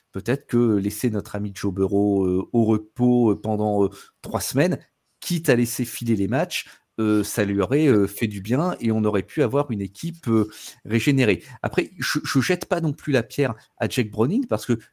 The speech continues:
quand on se penche un petit peu sur sa ligne de stats,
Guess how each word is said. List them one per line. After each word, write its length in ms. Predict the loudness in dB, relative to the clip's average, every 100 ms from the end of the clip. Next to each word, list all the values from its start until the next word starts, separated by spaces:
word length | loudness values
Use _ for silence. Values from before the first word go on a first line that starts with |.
| -6
quand 220 | -6 -4
on 60 | -8
se 140 | -8
penche 260 | -6 -6 -4
un 80 |
petit 220 | -6 -8 -6
peu 160 | -4
sur 180 | -4 -6
sa 160 | -6 -4
ligne 160 | -4
de 100 | -4
stats, 480 | -4 -2 -2 0